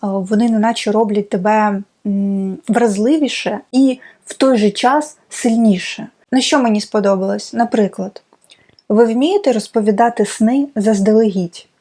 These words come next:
Моя бабуся може. Вона завжди розповідала їх мені і завжди лише хороші. Казала, що так мені насняться сни ще цікавіші і красивіші. Відтоді я постійно намагаюся придумати свої сни,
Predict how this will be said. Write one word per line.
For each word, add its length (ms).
Моя 340
бабуся 600
може. 580
Вона 360
завжди 360
розповідала 600
їх 280
мені 280
і 180
завжди 380
лише 280
хороші. 680
Казала, 360
що 180
так 280
мені 240
насняться 600
сни 320
ще 360
цікавіші 840
і 80
красивіші. 960
Відтоді 420
я 120
постійно 520
намагаюся 680
придумати 720
свої 440
сни, 420